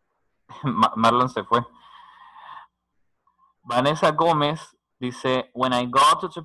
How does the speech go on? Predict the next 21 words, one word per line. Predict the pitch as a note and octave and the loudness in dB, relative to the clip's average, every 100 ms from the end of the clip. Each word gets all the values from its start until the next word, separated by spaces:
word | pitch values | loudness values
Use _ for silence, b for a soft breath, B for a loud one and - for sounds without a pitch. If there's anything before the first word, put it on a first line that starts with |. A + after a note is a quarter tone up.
| - | -8
pool, | F3 D3 B2+ C3 _ | -6 -4 -4 -8 _
I | B2+ C3 C3 | 0 0 0
need | C3+ D3 | -6 -4
a | C3 | -6
towel." | A2 A#2+ A2 G#2 F#2+ F#2 - _ _ _ _ _ _ _ _ _ - | -4 0 2 0 -2 -10 -14 _ _ _ _ _ _ _ _ _ 0
Ok, | A#2 B2 A2+ A2 G2+ F2+ _ _ _ _ | 4 4 2 -4 -6 -6 _ _ _ _
muy | B2 B2+ C#3+ | -8 -4 -2
bien, | D#3 E3 C3 | -2 -4 -2
Vanessa, | A#2+ A2+ G2 | -4 -6 -10
el | - | -6
comentario | G#2+ G#2+ A2+ C3 | -6 -6 -6 -6
está | C#3 C#3 C3+ C3+ | -4 0 2 0
bien | C3 B2+ | -2 -6
construido, | C3 C3 - C3+ B2+ B2 C#3+ | -4 -6 -6 -6 -4 -4 -4
solo | C#3 C3 C3 C#3+ C#3+ | -4 -2 2 0 0
que | C3+ C3+ - | -8 -8 -10
no | - A#2+ C3 C#3+ | -10 -2 -2 -2
suena | - C#3+ C3+ C#3 C#3+ b b b | -6 -6 -4 -4 -6 b b b
como | - A2 A2 G#2+ A2+ | -8 -6 -4 -4 -2
una | A#2+ B2 | 0 0
opinión | B2 A2 G#2+ A#2 C3+ D#3 | -2 -10 -8 -2 0 -2